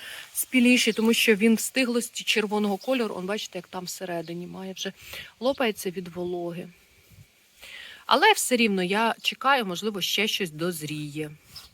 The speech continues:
Ось так. Ось так на клумбі виглядає червона капуста калібос. Ох, вона й гарна, реально. А, в-,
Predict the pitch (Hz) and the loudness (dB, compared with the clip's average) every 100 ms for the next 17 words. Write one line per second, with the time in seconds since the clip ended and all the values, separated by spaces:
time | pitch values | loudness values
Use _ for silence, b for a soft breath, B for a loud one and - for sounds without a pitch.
0 | B _ _ _ _ b b b b _ | B _ _ _ _ b b b b _
1 | 175 - - 214 208 214 - - _ - | -14 -14 -12 -16 -14 -16 -18 -20 _ -12
2 | - - 247 277 277 226 214 220 240 233 | -10 0 8 8 8 2 2 0 2 4
3 | 220 220 208 202 208 190 214 202 175 226 | 4 2 0 2 2 2 0 -2 -2 0
4 | 220 190 190 170 214 226 - 180 170 180 | 2 0 -4 -8 -6 -4 -2 -4 -2 0
5 | 180 180 202 190 156 151 - - - 180 | 0 0 0 0 0 -2 -4 -10 -10 -8
6 | 185 196 185 185 160 175 160 147 151 165 | -6 -6 -4 -4 -4 -2 -2 -2 -2 2
7 | 185 170 156 151 B B B - 151 147 | 4 2 0 -4 B B B 0 2 4
8 | 143 | 2